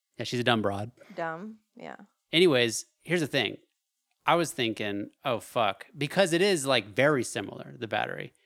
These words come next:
Speaker 2: Yeah.
Speaker 1: But I know what you're thinking. Like, the terminals are on the wrong side. Flip the battery around.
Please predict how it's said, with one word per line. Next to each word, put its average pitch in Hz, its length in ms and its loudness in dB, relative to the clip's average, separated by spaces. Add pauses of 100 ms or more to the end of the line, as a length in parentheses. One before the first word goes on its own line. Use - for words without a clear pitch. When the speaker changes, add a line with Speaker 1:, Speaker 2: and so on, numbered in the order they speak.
Speaker 2:
Yeah. 196 220 -10 (160)
Speaker 1:
But 117 480 0
I - 60 -4
know 147 120 2
what 156 80 -2
you're 123 100 -2
thinking. 110 380 -4
Like, 101 200 -8 (160)
the 123 120 -14
terminals 151 300 0
are 104 80 -4
on 101 60 -4
the 101 60 -4
wrong 104 180 -4
side. 123 360 -2
Flip - 260 -4
the 165 80 -10
battery 185 320 4
around. 104 300 -2